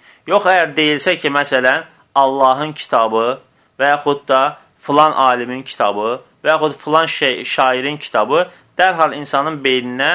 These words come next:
müəyyən bir şey artıq gəlir, xəyallanır. Məsələn, deyəndə ki, Allahın kitabı, Qurandan başqa insan heç nə təsəvvür etmir.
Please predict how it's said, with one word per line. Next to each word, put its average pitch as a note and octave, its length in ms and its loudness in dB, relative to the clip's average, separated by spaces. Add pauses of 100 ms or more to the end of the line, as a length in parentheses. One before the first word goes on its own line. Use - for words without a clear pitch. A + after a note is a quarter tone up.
(340)
müəyyən C3+ 560 0
bir A#2+ 100 -2
şey B2+ 480 -4 (140)
artıq A#2 500 -4
gəlir, A2+ 400 -2
xəyallanır. F#2+ 760 -2 (500)
Məsələn, B2+ 320 -2
deyəndə C3+ 260 0
ki, D3+ 100 -2
Allahın C3+ 360 0
kitabı, D#3 440 -4
Qurandan D3 400 0
başqa C#3+ 280 0
insan B2+ 320 -6
heç C3 240 -8
nə A#2+ 240 0
təsəvvür A2+ 520 -4
etmir. F#2+ 380 -10